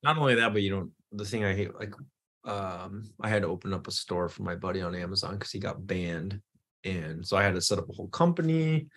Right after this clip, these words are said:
in my name, and, like, I get all of his return packages to my house. And keep in mind, he does, like, a million dollars a month. So, like, I get literally, like, these fucking truckloads of returns, and I have to, like, haul 'em to storage for him.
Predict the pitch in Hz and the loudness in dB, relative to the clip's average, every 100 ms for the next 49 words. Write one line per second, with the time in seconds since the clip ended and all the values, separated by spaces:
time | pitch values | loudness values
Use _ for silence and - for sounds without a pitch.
0 | - - - - - - 139 143 147 143 | -20 -20 -20 -20 -12 2 6 8 8 8
1 | 139 139 135 135 131 123 98 92 87 85 | 8 8 6 4 4 2 0 2 2 0
2 | - _ - 110 107 101 107 104 95 87 | -4 _ 0 4 6 8 8 6 4 0
3 | - 135 143 143 139 131 127 131 123 131 | 2 6 8 8 8 8 6 4 4 6
4 | 117 117 113 113 107 104 95 139 113 104 | 6 8 8 8 4 -2 2 4 6 6
5 | 101 95 95 95 92 92 92 90 85 82 | 6 6 4 2 0 0 2 2 2 2
6 | 85 82 76 76 95 101 - 92 87 87 | 2 0 0 2 2 0 -2 0 0 0
7 | 92 95 95 - _ 98 104 104 104 95 | 0 2 2 0 _ 2 6 8 8 6
8 | 90 90 85 _ _ _ _ _ 101 90 | 4 2 -2 _ _ _ _ _ 0 0
9 | - - 101 - 95 - 98 101 92 90 | -2 -10 -10 -4 -2 0 0 0 -2 0
10 | 90 82 - _ 107 101 - 98 92 87 | -4 -6 -12 _ -4 -2 2 4 4 2
11 | 98 - - - - _ - 120 123 123 | -2 -6 -12 -20 -20 _ 2 6 6 6
12 | 110 107 90 - 131 143 151 151 135 - | 4 4 2 4 8 10 10 8 4 4
13 | 120 113 110 104 - 107 104 104 104 101 | 4 4 2 0 0 2 4 6 6 6
14 | 101 | 4